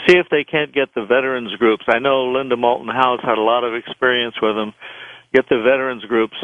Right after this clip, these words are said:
to, uh, try and get rid of the Federal Reserve. Somebody has to, and I, I don't know, you know, who's gonna do it, but, uh, the Federal Reserve, the Council of Foreign Relations, uh, and the I M F, uh, basically have been controlling this country for ninety-eight years.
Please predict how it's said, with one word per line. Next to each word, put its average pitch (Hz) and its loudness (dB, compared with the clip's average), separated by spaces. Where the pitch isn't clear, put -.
to, 113 2
uh, 107 -2
try 117 0
and 113 -10
get 113 -2
rid 113 0
of 110 2
the 104 -2
Federal 113 0
Reserve. 107 0
Somebody 185 2
has 117 -2
to, 123 -2
and 120 -4
I, 131 0
I - -2
don't 139 -4
know, 131 0
you 127 0
know, 117 0
who's 135 -4
gonna 117 0
do 117 2
it, 101 -4
but, 107 -4
uh, 107 -2
the 117 -6
Federal 156 4
Reserve, 139 -2
the 117 -4
Council 139 0
of 127 -2
Foreign 139 -2
Relations, 127 -2
uh, 113 0
and 113 -6
the 120 0
I 123 0
M 117 -4
F, 120 -2
uh, 117 2
basically 127 -2
have 117 0
been 117 -2
controlling 117 0
this 117 -4
country 117 0
for 117 0
ninety-eight 110 0
years. 113 0